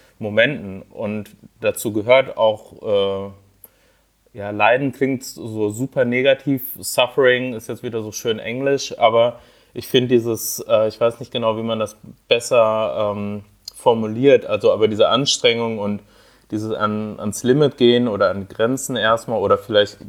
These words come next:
teilweise eben Grenzen auch überschreiten, ähm, das sind ja total prägende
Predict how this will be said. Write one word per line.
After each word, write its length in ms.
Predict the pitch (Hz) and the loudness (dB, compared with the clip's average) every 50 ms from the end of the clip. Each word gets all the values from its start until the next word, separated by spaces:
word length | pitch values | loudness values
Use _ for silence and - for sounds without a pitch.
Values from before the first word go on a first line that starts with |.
| - - | -20 -16
teilweise 460 | - - 110 107 110 110 110 104 101 98 | -6 0 0 0 2 2 0 -2 -2 -4
eben 120 | 101 107 | -6 -6
Grenzen 360 | 104 - 104 107 113 107 - 78 | -6 -4 -4 -4 -4 -6 -12 -12
auch 120 | 95 98 | -12 -10
überschreiten, 680 | 104 98 98 95 - - - 110 110 120 - 113 120 120 - _ _ _ _ _ _ _ _ _ _ _ _ - | -6 -6 -4 -4 -4 -2 0 0 0 0 -2 -4 -8 -12 -14 _ _ _ _ _ _ _ _ _ _ _ _ 0
ähm, 400 | 120 110 110 110 110 110 107 101 - | 4 6 6 6 4 2 -2 0 2
das 200 | 123 110 - - | 2 2 4 4
sind 180 | 139 120 117 | 2 2 2
ja 80 | 127 113 | 0 0
total 380 | - - 110 - - 113 107 - | 0 -2 -14 -10 -6 -6 -6 -6
prägende 760 | - - 120 113 113 117 120 110 110 104 101 104 101 104 | -4 -2 0 0 2 2 0 2 4 4 4 4 2 0